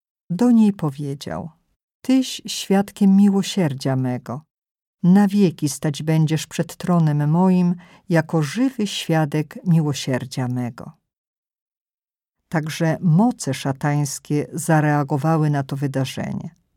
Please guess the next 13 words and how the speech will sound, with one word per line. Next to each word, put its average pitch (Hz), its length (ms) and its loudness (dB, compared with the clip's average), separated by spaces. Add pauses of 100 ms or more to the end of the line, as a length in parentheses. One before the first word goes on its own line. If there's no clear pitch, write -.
(340)
Gdy 151 180 -2
wracała 143 500 -2
z - 100 -10
Ostrej 139 420 -6
Bramy 160 340 0
do 135 140 -4
klasztoru, 151 680 -4 (400)
całe 254 320 0
mnóstwo 175 500 2
szatanów 160 600 -2
zastąpiło 147 640 -2
jej 143 220 0
drogę 160 500 -2